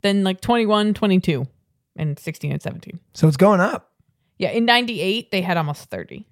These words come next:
Speaker 2: Wow.
Speaker 1: Just for some context.
Speaker 2: Who the fuck was in the finals in ninety-eight? Jordan?
Speaker 1: Jo-, it's gotta be Jordan.
Speaker 2: Anyways, so
Speaker 1: Sorry.
Speaker 2: th-, that flies in the face of what we're saying a little bit.
Speaker 1: Ninety-eight.
Speaker 2: 'Cause I would have expected, like, it's what, interesting, 'cause I've been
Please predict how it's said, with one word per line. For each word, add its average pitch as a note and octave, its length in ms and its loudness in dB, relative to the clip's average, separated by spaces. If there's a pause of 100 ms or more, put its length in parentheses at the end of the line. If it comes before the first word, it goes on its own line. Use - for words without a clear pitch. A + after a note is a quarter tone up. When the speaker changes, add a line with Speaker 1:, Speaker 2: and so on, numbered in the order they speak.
(220)
Speaker 2:
Wow. F3 340 -6 (100)
Speaker 1:
Just - 320 -12
for E3+ 120 -14
some E3+ 120 -10
context. - 560 -20
Speaker 2:
Who - 120 -20
the E3 80 2
fuck D3 280 -2
was D#3 140 -2
in D#3+ 80 2
the C3 120 2
finals D3+ 360 0
in C3 60 -6
ninety-eight? C3+ 480 0 (240)
Jordan? D#3 500 -2
Speaker 1:
Jo-, - 180 -20
it's - 160 -12
gotta - 140 -16
be A#2+ 80 -18
Jordan. - 360 -20 (160)
Speaker 2:
Anyways, C3 520 2 (300)
so F#3+ 260 4
Speaker 1:
Sorry. E3+ 100 0
Speaker 2:
th-, F3+ 180 0
that A3+ 360 4
flies F3+ 260 6
in D#3+ 80 0
the D3+ 60 2
face D3 260 2
of C#3+ 80 -2
what D3 140 2
we're D#3 160 2
saying G#3 300 2
a - 20 2
little D#3+ 160 4
bit. C#3+ 60 -2
Speaker 1:
Ninety-eight. F#3+ 440 0
Speaker 2:
'Cause F3+ 100 6
I - 80 6
would E4 120 0
have G3 100 0
expected, A3+ 300 -2
like, F3+ 180 2
it's F3 160 0
what, B3+ 220 0
interesting, C#4+ 540 0
'cause C#3+ 100 -2
I've G#3 240 2
been F3 260 4